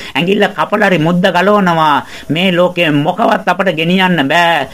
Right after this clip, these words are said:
ඉන්න මිනිස්සු බලාත්කාරයෙන් ඒවා අත්පත් කරගන්නවා. අනුන්ට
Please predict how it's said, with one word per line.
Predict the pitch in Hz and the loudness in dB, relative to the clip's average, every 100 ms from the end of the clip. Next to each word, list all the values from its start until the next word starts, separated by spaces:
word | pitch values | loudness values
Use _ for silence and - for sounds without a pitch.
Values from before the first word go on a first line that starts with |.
| - - | -8 0
ඉන්න | 175 202 | 2 2
මිනිස්සු | 180 180 180 175 | 2 0 0 0
බලාත්කාරයෙන් | 156 139 180 196 - 175 170 156 | 0 0 0 0 0 0 2 0
ඒවා | 160 143 | 2 0
අත්පත් | - - 196 196 | -2 -4 -4 0
කරගන්නවා. | 160 165 160 151 143 139 131 - - - | -2 0 0 0 0 0 0 -4 -14 -8
අනුන්ට | 170 185 214 | -2 2 2